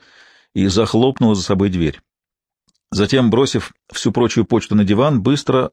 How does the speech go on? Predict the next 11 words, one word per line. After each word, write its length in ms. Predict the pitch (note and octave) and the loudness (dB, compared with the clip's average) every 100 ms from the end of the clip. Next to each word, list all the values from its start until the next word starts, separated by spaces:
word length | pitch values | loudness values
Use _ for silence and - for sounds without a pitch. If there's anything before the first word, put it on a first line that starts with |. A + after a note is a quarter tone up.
| _ | _
разорвала 440 | A2 G#2 A2+ B2 A#2 | -2 0 2 2 2
конверт, 460 | A#2+ A#2 A#2 F#2 | 0 2 0 0
адресованный 540 | G2+ G2 - A2 F#2+ F2+ | 0 0 0 0 2 0
Джозефине 440 | G2 G2+ A2+ F#2 | -2 -2 0 0
Соммер, 460 | - D#3+ D#3 A2 - _ _ - _ _ _ _ _ - | 0 0 0 -2 -6 _ _ -20 _ _ _ _ _ -2
и 100 | G2+ | 2
вынула 420 | G2+ D3 F3 D3+ | 4 4 2 2
оттуда 300 | B2 - E3 | 0 0 0
сложенный 440 | D3+ B2 D3 D3+ C3 | 0 0 0 2 0
лист 200 | B2+ A#2 | 0 -2
бумаги. 460 | C3 A#2 E2 - | 0 0 0 -6